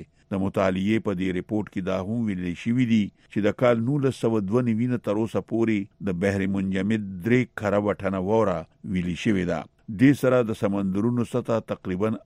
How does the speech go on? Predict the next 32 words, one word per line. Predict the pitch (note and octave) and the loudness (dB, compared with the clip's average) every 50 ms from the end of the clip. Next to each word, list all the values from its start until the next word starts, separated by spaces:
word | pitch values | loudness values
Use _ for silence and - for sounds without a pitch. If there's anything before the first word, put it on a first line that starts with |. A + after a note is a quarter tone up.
| - G#2 | -10 -10
اته | - - D3 D3 D3 | -4 -2 0 0 0
میلی | B2+ G#2+ G#2 F#2 F#2 | 0 0 0 -2 -2
میټره | F2+ F2 - A#2 A2 G2 F2 E2 E2 - _ - - | -4 -4 -2 -2 -2 -2 -2 -4 -6 -10 _ -10 -8
اوچته | G2 E2+ - F#2 - F2+ F2+ - - | -8 -6 -6 -6 -6 -6 -8 -8 -6
شوې | G#2+ F#2+ F2+ F2 E2+ | -4 -4 -4 -2 -2
ده. | E2+ E2 D#2 - _ _ _ _ - - - | -2 -4 -6 -8 _ _ _ _ -12 -6 -2
واشنگټن | F#2 F2+ F#2 - - G2+ G2+ F2+ - G2 F#2+ F2 - | -2 -2 -2 -2 -6 -8 -8 -6 -8 -8 -8 -6 -4
پوسټ | A2+ A2 A2+ - - - | -4 -4 -4 -4 -8 -8
خپل | - G#2+ F#2+ F2+ | -6 -6 -4 -4
ریپورت | F#2 F2 - - A2 A2+ G#2+ | -6 -6 -4 -4 -4 -4 -4
کې | - - A2+ - A2+ | -6 -8 -8 -6 -6
په | F#2+ - | -6 -4
کال | A2 G2 G2 G2 F#2+ F2 | -2 -2 -2 -2 -4 -4
دوه | G2+ A2 A2 G#2 | -2 -2 -2 -2
زره | A2 G2 F#2+ - | -2 -4 -6 -8
شپاړسم | - - - F2+ E2+ E2+ E2 - - A2 A#2 A2+ F#2 | -10 -8 -6 -4 -4 -4 -6 -6 -6 -6 -6 -4 -4
کې | A#2 A2 G#2+ G2+ F#2+ - _ _ _ - - G2+ | -2 -2 -2 -4 -4 -10 _ _ _ -10 -6 -4
د | G#2+ - - A2+ | -4 -2 -2 0
امریکې | G#2+ G#2+ G#2 G#2 - - C3+ C#3 B2+ | 0 0 0 0 0 0 0 2 4
د | B2 A#2+ - - | 2 0 0 0
قومي | A#2 G#2 G2 G#2+ A#2+ B2 - | 0 0 2 2 0 -2 0
خلایي | - A2 G#2 G2+ G2+ A2 A#2 - - A#2+ | 0 0 2 4 4 2 2 0 0 -2
ادارې | G2 F#2 F#2 F#2 F#2+ G#2 A2 G#2+ G2 | -2 0 0 0 0 0 -2 -2 -2
د | G2+ F#2+ F#2 G2+ | -2 -2 -2 0
ناسا | A2 A#2+ A2 - - F#2+ F2+ E2+ - _ _ _ - - A2 | 0 0 0 -2 -4 -4 -4 -6 -10 _ _ _ -8 -4 0
د | G2 G2+ | 2 2
یو | G2+ G2 F#2+ - | 2 2 0 -2
پخوانی | G#2+ G#2 - G#2 G2 G2+ A2 C3+ B2+ - | -6 -8 -4 -4 -2 -2 -2 -2 -2 -2
ساینسدان | - A2 G#2 G#2+ G2+ F#2 G#2 A2+ A#2+ A#2 G#2+ F2+ F2 | -2 -2 -2 -2 -2 -2 -2 0 0 -2 -2 -2 -2
جیمز | A2 A2+ A2+ A2+ A2 G2 - - - - | 0 0 0 0 -2 -6 -8 -12 -10 -6
هینسن | A2+ A2+ A#2+ B2+ A#2 - - B2 A2+ A2+ A2 - _ _ - - | -4 -2 -2 -2 -4 -4 -2 -2 0 -2 -2 -6 _ _ -6 -2
او | G2 F#2+ | -2 0